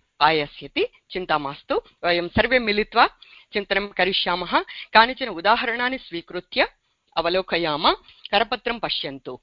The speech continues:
अष्टाध्याय्याः सूत्रक्रमायोजनं किम् इति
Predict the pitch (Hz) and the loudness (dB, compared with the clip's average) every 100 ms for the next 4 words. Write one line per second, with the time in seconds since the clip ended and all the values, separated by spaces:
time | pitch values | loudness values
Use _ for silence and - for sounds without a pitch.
0 | _ _ _ _ _ _ - 214 - 277 | _ _ _ _ _ _ 0 2 4 4
1 | - 240 226 214 208 202 277 - 247 - | 2 -4 -2 0 0 2 0 -2 -12 -4
2 | 269 - 202 202 202 202 190 180 175 180 | -2 0 2 4 4 4 2 -4 -4 -4
3 | 196 - - 202 139 - _ _ _ _ | -6 -4 0 0 -2 -14 _ _ _ _
4 | 220 359 359 - | -4 0 -2 -4